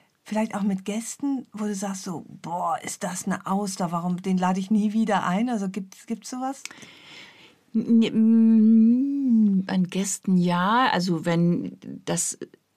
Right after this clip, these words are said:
Speaker 2: wenn der Schauspieler, die Schauspielerin vor anderthalb Jahren ein Projekt gedreht hat und jetzt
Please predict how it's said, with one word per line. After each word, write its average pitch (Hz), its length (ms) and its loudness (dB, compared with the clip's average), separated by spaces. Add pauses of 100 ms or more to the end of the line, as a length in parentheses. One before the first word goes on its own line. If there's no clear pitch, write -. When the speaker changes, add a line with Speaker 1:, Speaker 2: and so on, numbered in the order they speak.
(280)
Speaker 2:
wenn 160 260 -8
der 156 100 -6
Schauspieler, 180 920 -4
die 165 120 -8
Schauspielerin 170 1000 -4 (100)
vor - 460 -10
anderthalb 170 520 -4
Jahren 165 520 -4
ein 156 180 -4
Projekt 165 380 -6
gedreht 175 420 -6
hat 165 180 -6 (300)
und 160 320 -6
jetzt 160 300 -6